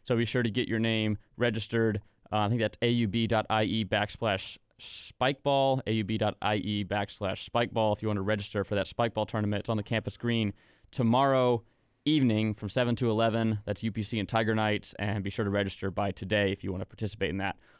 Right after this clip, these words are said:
Also, next week on the fifteenth, which I believe is a Wednesday, we've got the Auburn Hockey Club coming on the show to discuss their first game of the season, which is a road game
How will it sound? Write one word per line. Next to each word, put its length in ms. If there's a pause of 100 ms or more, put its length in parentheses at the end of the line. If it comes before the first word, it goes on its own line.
Also, 480 (220)
next 240
week 160
on 100
the 80
fifteenth, 560
which 140
I 60
believe 380
is 240
a 180
Wednesday, 920 (300)
we've 200
got 400
the 220
Auburn 340
Hockey 500
Club 520 (300)
coming 280
on 200
the 60
show 520
to 120
discuss 460
their 300
first 400
game 240
of 80
the 60
season, 500
which 100
is 80
a 80
road 340
game 340